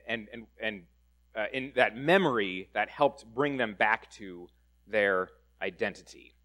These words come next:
So very, very important. Um, okay,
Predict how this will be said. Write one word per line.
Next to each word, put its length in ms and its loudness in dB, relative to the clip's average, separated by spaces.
So 280 -4
very, 200 6
very 160 6
important. 480 -8
Um, 400 6
okay, 340 4